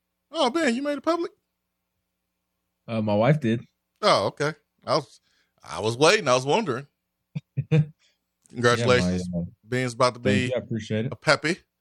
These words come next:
Speaker 1: uh, again, and Knox is about to be a big brother. So congratulations to Ben.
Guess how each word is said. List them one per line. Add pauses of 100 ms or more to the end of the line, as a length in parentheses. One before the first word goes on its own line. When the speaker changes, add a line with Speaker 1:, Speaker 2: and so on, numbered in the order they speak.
(100)
Speaker 1:
uh,
again,
and
Knox
is
about
to
be
a
big
brother.
So
congratulations
to
Ben.